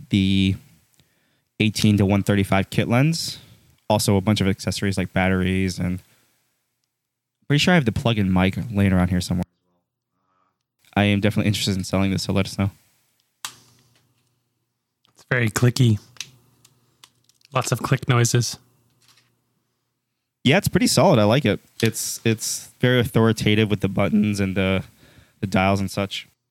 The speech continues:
Speaker 2: So imagine that I'm a noob and I've only used n-, old digital cameras. Tell me why I want this one. Why do I
Speaker 1: Define
Speaker 2: want a
Speaker 1: old.
Speaker 2: mirrorless? I have the D seven thousand, which is just a regular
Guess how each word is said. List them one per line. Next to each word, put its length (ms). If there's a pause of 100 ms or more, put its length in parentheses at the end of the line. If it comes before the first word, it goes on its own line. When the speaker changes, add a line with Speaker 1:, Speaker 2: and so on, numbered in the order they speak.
(840)
Speaker 2:
So 220
imagine 480
that 100
I'm 160
a 60
noob 520 (240)
and 140
I've 140
only 240
used 540 (120)
n-, 180
old 300
digital 300
cameras. 520 (480)
Tell 140
me 140
why 160
I 20
want 200
this 180
one. 180 (100)
Why 120
do 60
I 80
Speaker 1:
Define 80
Speaker 2:
want 100
a 40
Speaker 1:
old. 220
Speaker 2:
mirrorless? 240 (720)
I 60
have 180
the 160
D 300
seven 360
thousand, 460
which 160
is 140
just 180
a 60
regular 600